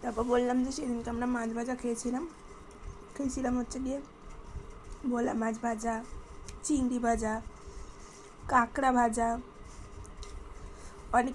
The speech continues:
কিছু খেয়েছিলাম। মাছ ভাজাগুলো ভালো লাগছিলো। আমার personally, আমার না, আমাদের বাড়ির সবারই চিংড়ি ভাজা আর কাঁকড়া ভাজাটাই ভালো লেগেছে। আমরা ভোলা মাছও নিয়েছিলাম অনেক বড়।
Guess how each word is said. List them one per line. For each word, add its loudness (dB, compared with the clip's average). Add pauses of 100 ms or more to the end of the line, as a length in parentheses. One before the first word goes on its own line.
কিছু -2
খেয়েছিলাম। -4 (680)
মাছ 2
ভাজাগুলো 2
ভালো 2
লাগছিলো। -2
আমার 2
personally, 0
আমার 0
না, 0
আমাদের 0
বাড়ির 2
সবারই 0
চিংড়ি 0
ভাজা 0
আর -2
কাঁকড়া -2
ভাজাটাই -4
ভালো -2
লেগেছে। -4 (220)
আমরা -2
ভোলা 0
মাছও -2
নিয়েছিলাম -4
অনেক -4
বড়। -2